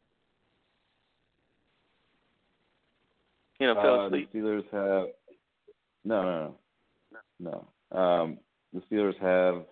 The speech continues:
Speaker 2: the Cardinals this weekend at Arizona, which I feel pretty
Speaker 1: Mm.
Speaker 2: confident about.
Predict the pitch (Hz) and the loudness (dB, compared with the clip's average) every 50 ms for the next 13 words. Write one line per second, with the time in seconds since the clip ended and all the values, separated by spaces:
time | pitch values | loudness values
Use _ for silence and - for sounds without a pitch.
0 | _ _ _ _ - 85 87 85 82 - 98 98 101 95 85 80 76 85 80 - | _ _ _ _ -10 -8 -8 -8 -6 -2 0 0 0 0 -2 -6 -8 -10 -12 -12
1 | 82 78 80 52 69 80 71 55 71 80 82 80 73 78 78 78 71 73 - _ | -12 -12 -10 -6 -4 -2 -2 0 0 0 0 -2 -2 -4 -6 -8 -8 -10 -14 _
2 | _ _ _ _ _ _ _ _ _ _ _ _ _ _ - - - 82 80 82 | _ _ _ _ _ _ _ _ _ _ _ _ _ _ -14 -8 -6 -6 -4 -2
3 | 80 78 73 85 80 78 76 - - 76 69 - - - 50 50 - | -2 -2 -2 -2 -2 -4 -4 -4 -6 -8 -8 -8 -8 -8 -8 -8 -10